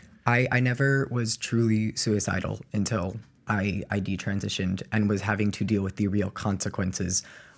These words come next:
of things like joint pain so bad I couldn't get out of bed last winter, of things like pelvic pain so bad I was curled over in the, curled up in the fetal position on the couch, until realizing that I may have destroyed my chance completely of having children, until realizing that parts of my body are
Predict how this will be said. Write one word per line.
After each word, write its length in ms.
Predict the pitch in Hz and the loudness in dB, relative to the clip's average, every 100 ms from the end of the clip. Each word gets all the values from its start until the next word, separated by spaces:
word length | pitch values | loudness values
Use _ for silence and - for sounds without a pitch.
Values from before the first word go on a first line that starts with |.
| - | 0
of 320 | 113 101 98 | 2 4 0
things 300 | - 113 107 | -2 0 2
like 160 | 107 104 | 0 0
joint 300 | 101 113 - | 0 2 0
pain 240 | - 107 | 0 2
so 160 | 104 110 | 2 2
bad 220 | 98 98 | 2 2
I 80 | 101 | 0
couldn't 300 | - 113 - | 0 -2 0
get 160 | 107 92 | 0 0
out 140 | 92 | 0
of 100 | 95 | -2
bed 260 | 90 90 - | -2 -4 -6
last 260 | 107 - | -4 -4
winter, 280 | 85 90 92 | -4 -4 -2
of 120 | 104 110 | -2 0
things 260 | 107 107 | 2 2
like 140 | 104 - | 0 0
pelvic 380 | 127 110 113 | 0 2 -2
pain 200 | - 110 104 | 0 2 2
so 100 | 101 | 2
bad 220 | 101 98 | 2 2
I 80 | 104 | 0
was 120 | 92 | -2
curled 280 | - 113 104 | -2 0 0
over 180 | 98 | 0
in 60 | 98 | 0
the, 100 | 95 - - | -2 -4 -12
curled 220 | - 110 | -2 0
up 100 | 101 | 0
in 60 | 107 | 0
the 60 | 92 | -2
fetal 260 | - 95 | -2 -2
position 400 | 95 95 92 - | -2 -2 -2 -2
on 60 | 92 | -2
the 80 | 90 | -2
couch, 380 | - 87 - - - - - | -4 -6 -8 -16 -16 -16 -2
until 340 | 123 117 123 | 0 2 2
realizing 680 | 123 120 117 104 101 110 107 | 2 2 4 4 2 4 4
that 180 | 101 - - - _ _ - | 2 0 -12 -20 _ _ -2
I 160 | 123 120 | 0 2
may 140 | 117 | 4
have 160 | 117 110 | 2 2
destroyed 420 | 113 - 113 107 | -2 0 0 2
my 100 | 104 | 0
chance 320 | 101 107 98 | 0 0 -2
completely 420 | - 104 107 101 | -2 -2 0 0
of 80 | 104 | -2
having 300 | - 110 107 | 0 0 0
children, 360 | 98 101 92 98 | 0 -2 -2 -2
until 260 | 120 143 | 0 0
realizing 400 | 151 160 139 123 113 | 2 2 2 2 0
that 140 | - | -2
parts 380 | - 175 185 165 | -2 2 2 2
of 100 | 135 | 2
my 240 | 120 123 | 2 2
body 420 | 127 127 123 117 104 | 2 4 4 4 0
are 260 | 107 98 | -2 -4